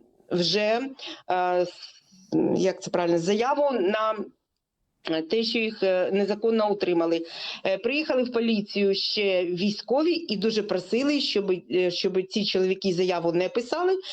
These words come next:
і щоб вони її забрали. Е, вони не забрали заяву, наскільки я правильно зрозуміла. Е, й, значить, е, сьогодні мені подзвонив зам, е, нашого поліцейського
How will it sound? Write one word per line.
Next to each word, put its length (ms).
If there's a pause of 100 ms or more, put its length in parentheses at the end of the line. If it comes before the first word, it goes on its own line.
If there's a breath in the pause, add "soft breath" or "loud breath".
(200 loud breath)
і 80
щоб 160
вони 300
її 300
забрали. 520 (1080 loud breath)
Е, 460 (460)
вони 380
не 140
забрали 440
заяву, 460
наскільки 500
я 280
правильно 480
зрозуміла. 800
Е, 320
й, 240
значить, 520
е, 340
сьогодні 520
мені 260
подзвонив 580
зам, 500 (1200)
е, 240
нашого 520
поліцейського 800